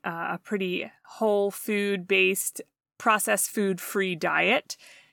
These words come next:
and being really diligent about av-, avoiding certain foods that I knew caused some problems for me specifically. And so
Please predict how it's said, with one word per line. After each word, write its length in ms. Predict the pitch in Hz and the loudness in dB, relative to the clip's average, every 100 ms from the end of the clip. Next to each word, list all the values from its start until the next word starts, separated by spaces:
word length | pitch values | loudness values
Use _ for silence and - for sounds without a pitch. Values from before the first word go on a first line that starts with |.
| _ | _
and 400 | - 190 180 175 | 2 4 4 0
being 220 | 185 185 180 | 0 0 2
really 220 | 180 175 | 0 2
diligent 400 | 180 180 180 175 | 2 2 2 2
about 140 | 175 - | 2 2
av-, 140 | 202 - - - | 0 -4 -16 -2
avoiding 680 | 196 170 - 196 196 185 190 | 0 0 -2 2 4 2 0
certain 300 | - 196 185 | 0 -2 -4
foods 440 | - 185 175 175 | -2 0 0 -2
that 140 | 180 170 | -2 0
I 120 | 170 | 0
knew 500 | 165 170 165 165 196 | -2 -2 -2 -4 -8
caused 300 | - 170 160 | -6 -4 -4
some 140 | - 170 | -4 -6
problems 400 | 170 160 165 - | -6 -6 -6 -8
for 160 | 180 | -6
me 140 | 170 165 | -4 -4
specifically. 760 | - 175 180 175 - 113 202 - - - - - | -6 -8 -8 -10 -8 -8 -8 -10 -20 -20 -20 -4
And 160 | 208 196 | 0 4
so 360 | 214 170 - | 4 4 -2